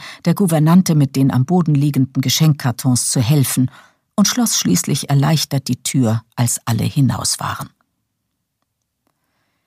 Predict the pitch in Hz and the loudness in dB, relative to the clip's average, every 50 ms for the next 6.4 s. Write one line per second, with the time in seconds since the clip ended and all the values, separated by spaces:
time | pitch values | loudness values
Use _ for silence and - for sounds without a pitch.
0 | _ _ _ _ _ _ _ _ - 240 - 247 208 170 175 214 208 226 233 - | _ _ _ _ _ _ _ _ -4 -2 0 0 0 0 0 0 0 0 -2 0
1 | - 240 233 233 233 - - 247 240 233 240 233 - - 208 202 - 196 185 175 | 2 2 2 2 0 0 0 2 2 2 2 0 0 -2 -2 0 2 2 2 2
2 | 170 - - 180 170 165 165 165 165 165 170 175 175 175 - - 190 185 180 175 | 2 2 4 4 4 4 4 4 4 4 4 2 2 0 -2 0 2 2 2 2
3 | 165 - - - - - 170 - - - 226 247 294 - - - - - - - | 0 -2 -4 -6 -8 -8 -8 -8 -6 -4 -2 -2 -2 -4 -6 -8 -10 -10 -12 -6
4 | - 220 220 202 226 214 208 226 226 214 202 202 - 185 185 175 190 185 - - | -4 -2 -2 0 -2 -2 -2 0 0 0 -2 0 0 0 0 2 2 0 2 2
5 | 180 185 190 185 185 170 160 180 202 175 - - - - - - - - - 143 | 4 4 6 6 4 4 4 2 2 2 2 0 -4 -6 -6 -6 -6 -6 -4 -2
6 | 156 202 254 - - - - | -2 -2 -2 -4 -8 -14 -14